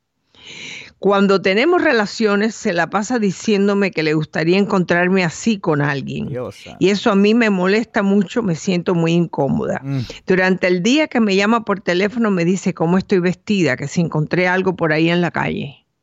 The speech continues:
Speaker 1: Al principio pensé que podía sobrellevar esto hablando con él y diciéndole que a mí no me gustaba eso, que yo no soy así.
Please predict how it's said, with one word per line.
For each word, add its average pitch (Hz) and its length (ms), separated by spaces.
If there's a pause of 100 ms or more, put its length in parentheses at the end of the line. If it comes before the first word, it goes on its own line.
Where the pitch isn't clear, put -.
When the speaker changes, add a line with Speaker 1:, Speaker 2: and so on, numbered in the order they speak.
(1120)
Speaker 1:
Al 208 180
principio 262 520
pensé 285 320
que 247 120
podía 214 340
sobrellevar 170 1000
esto 226 280
hablando 180 440
con 165 200
él 220 200
y 233 40
diciéndole 202 520
que 190 100
a - 20
mí 160 120
no 190 120
me 269 80
gustaba 196 480
eso, 233 340
que 139 160
yo 147 140
no 160 120
soy 156 220
así. 180 420